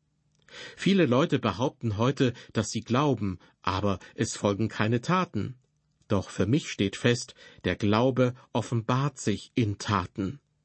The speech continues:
Gott rettet uns ohne unsere Werke, aber der errettende Glaube führt zu Taten.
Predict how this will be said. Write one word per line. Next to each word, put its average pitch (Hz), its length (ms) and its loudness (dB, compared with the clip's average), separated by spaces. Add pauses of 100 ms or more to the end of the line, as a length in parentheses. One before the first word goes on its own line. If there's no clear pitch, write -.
(520)
Gott 147 280 2
rettet 165 420 0
uns 147 340 0
ohne 156 500 2
unsere 110 440 0
Werke, 101 480 -2 (360)
aber 98 320 0 (240)
der - 140 2
errettende 120 600 0
Glaube 123 560 0 (180)
führt - 580 -2
zu - 180 -2
Taten. 131 580 -2